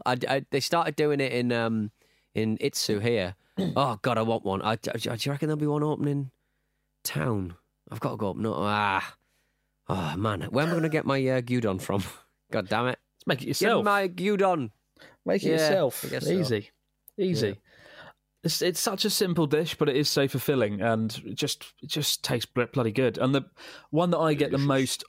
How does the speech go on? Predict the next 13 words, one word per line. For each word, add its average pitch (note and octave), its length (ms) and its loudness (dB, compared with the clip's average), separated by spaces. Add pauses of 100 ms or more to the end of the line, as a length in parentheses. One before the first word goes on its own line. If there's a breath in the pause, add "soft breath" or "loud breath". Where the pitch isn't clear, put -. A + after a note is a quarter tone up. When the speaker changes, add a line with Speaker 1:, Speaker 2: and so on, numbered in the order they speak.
(160)
Speaker 2:
often B2+ 440 0
is A2+ 260 0
at A#2 120 2
Sukiya, B2 720 0
which - 440 -6
I B2 60 -4
think G#3 280 -2
Sukiya G#3 260 0
is D#3+ 120 0
the D3+ 100 2
most C#3+ 260 0
widely B2 640 2 (220)
found, G#2 480 0